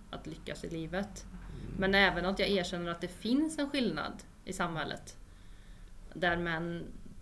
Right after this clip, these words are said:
Speaker 1: tyvärr fortfarande står lite högre än kvinnor. Och då är ändå Sverige ett av världens mest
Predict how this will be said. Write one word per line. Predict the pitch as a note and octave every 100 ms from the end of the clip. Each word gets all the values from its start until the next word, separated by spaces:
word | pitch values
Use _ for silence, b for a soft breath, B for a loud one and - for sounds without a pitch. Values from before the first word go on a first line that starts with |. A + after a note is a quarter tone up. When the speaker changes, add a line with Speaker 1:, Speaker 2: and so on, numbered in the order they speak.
| -
Speaker 1:
tyvärr | - F3 F3 D#3+
fortfarande | F#3+ F3+ E3 D#3+
står | D#3 F3+ A3
lite | D#4 B3+ F3
högre | D#3+ D#3+ D#3+ D#3 D#3+ D#3 D3+ - - - -
än | F3+
kvinnor. | F#3 F3 - - - - -
Och | - F3
då | G3+
är |
ändå | G3+ F3
Sverige | - F3 D#3+ E3 D#3
ett | - E3+
av | E3
världens | D#3+ D3+ D#3+
mest | E3+ E3